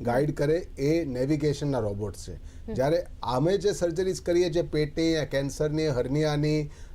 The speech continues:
Speaker 1: કે આ સારણગાંઠની, એ બધા સર્જનમાં જે રોબોટ છે એ બિલકુલ અલગ પ્રકારના રોબોટ છે.
Speaker 2: ઓકે, તો સર, અ, મને પ્રશ્ન છે, આ જ પ્રશ્નમાં હું ઉમેરીશ કે જ્યારે અલગ અલગ પ્રકારના જે પ્રકારના રોગ હોય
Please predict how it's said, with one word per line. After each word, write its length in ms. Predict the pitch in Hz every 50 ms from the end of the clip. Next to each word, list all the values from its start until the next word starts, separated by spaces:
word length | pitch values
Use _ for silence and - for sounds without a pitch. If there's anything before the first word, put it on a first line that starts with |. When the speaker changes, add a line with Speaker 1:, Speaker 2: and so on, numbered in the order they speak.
| - -
Speaker 1:
કે 300 | - 147 151 151 151 147
આ 320 | - 107 139 139 143 135 135
સારણગાંઠની, 760 | 117 - 123 127 139 147 147 139 151 143 135 - - 147 160
એ 220 | - - 147 175
બધા 240 | 175 190 170 196 180
સર્જનમાં 560 | 151 - 165 160 151 180 180 180 180 180 165
જે 180 | 170 185 180 165
રોબોટ 320 | 156 156 156 170 175 170
છે 140 | - - 180
એ 80 | 175
બિલકુલ 400 | 165 156 160 156 147 196 196 196
અલગ 240 | 156 143 151 151 147
પ્રકારના 420 | - 120 101 - 110 104 101 98 95
રોબોટ 340 | 92 95 92 90 92 92
છે. 320 | - - - - - - - - - - - - -
Speaker 2:
ઓકે, 200 | - 233 233 202
તો 300 | 185 - - - - 381
સર, 220 | 370 381 403 403 359
અ, 300 | 240 233 233 214 208 202
મને 320 | 220 240 254 262 285 302 311
પ્રશ્ન 360 | 294 294 285 302 - - 330
છે, 280 | 285 320 330 427 440 -
આ 160 | - 240 233
જ 120 | 240 - -
પ્રશ્નમાં 500 | 254 247 240 - 254 240 240 233 233 233
હું 200 | 240 240 226 220
ઉમેરીશ 380 | 214 214 214 254 320 - - -
કે 180 | 359 370 392 381 320 - - - -
જ્યારે 500 | 226 220 269 262 254 277 311 339 339 311 - - - - - - - - - - - - - - - - - - - - - -
અલગ 220 | 269 311 349 392 381
અલગ 220 | 370 359 359 359 359 - - - - - - -
પ્રકારના 440 | 285 269 262 294 285 285 294 302 294
જે 180 | 262 262 277
પ્રકારના 400 | 262 269 269 - 277 277 285 302
રોગ 340 | 294 233 233 247 269 262 -
હોય 160 | 214 190 170